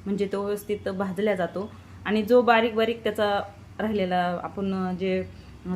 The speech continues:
तुकडे करताना जो चुरा होतो ते ठेचताना वगैरे, तर तो काय घातलेला नाही मी, तो असंच टाकलेला आहे.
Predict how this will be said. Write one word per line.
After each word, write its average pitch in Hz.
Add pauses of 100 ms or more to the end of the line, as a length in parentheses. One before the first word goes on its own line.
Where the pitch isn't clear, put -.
तुकडे 214
करताना 202
जो 196
चुरा 226
होतो 175 (440)
ते 175
ठेचताना 170
वगैरे, 170
तर 202 (120)
तो 220
काय 214
घातलेला 208
नाही 214
मी, 190
तो 202
असंच 247
टाकलेला 202
आहे. 208